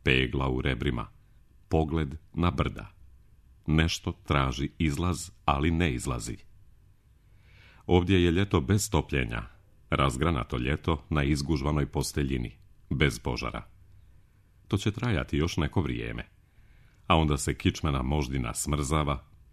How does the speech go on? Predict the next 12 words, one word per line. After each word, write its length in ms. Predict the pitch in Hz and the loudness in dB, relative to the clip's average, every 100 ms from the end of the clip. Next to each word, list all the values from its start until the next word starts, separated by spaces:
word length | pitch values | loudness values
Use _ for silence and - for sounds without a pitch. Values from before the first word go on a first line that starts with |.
| - - | -20 -8
i 120 | - 78 | 2 2
ni 240 | 71 60 | 2 0
jedan 380 | 80 92 98 92 - | 0 0 -2 -2 -2
pas 300 | 85 82 - | -2 0 -2
ne 200 | 71 73 | 0 0
bi 140 | 65 | -2
je 100 | 60 | -4
mogao 380 | 62 64 67 65 | -4 -4 -4 -4
pojesti. 600 | - 58 53 - - - - - - - - - - - - - - - - - - - _ - - - - - - - - - - - - - - - - - - - - - - _ _ - - - - - | -4 -8 -6 -6 -6 -8 -16 -20 -20 -20 -20 -20 -20 -20 -20 -20 -20 -20 -20 -20 -20 -20 _ -20 -20 -20 -20 -20 -20 -20 -20 -20 -20 -20 -20 -20 -20 -20 -20 -20 -20 -20 -20 -20 -20 _ _ -20 -20 -20 -20 2
Kuda 380 | 98 90 95 | 6 6 4
gledaju 420 | 82 87 82 82 78 | 4 2 4 4 4
mačke? 420 | 78 - - | 2 0 -6